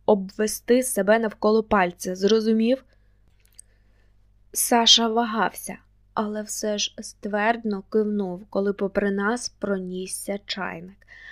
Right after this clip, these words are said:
а на кухні з тріском впав холодильник, що до того висів в повітрі.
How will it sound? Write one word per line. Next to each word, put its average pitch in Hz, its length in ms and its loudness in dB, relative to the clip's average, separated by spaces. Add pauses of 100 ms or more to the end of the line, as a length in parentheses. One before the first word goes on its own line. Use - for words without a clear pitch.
(200)
а 220 180 0
на 202 200 0 (120)
кухні 226 600 0
з - 100 -14
тріском 208 640 0 (300)
впав - 640 -10
холодильник, 202 1040 -2
що - 340 -8
до 185 200 -6
того 208 540 -4
висів 180 720 -8 (280)
в - 60 -20
повітрі. 185 800 -6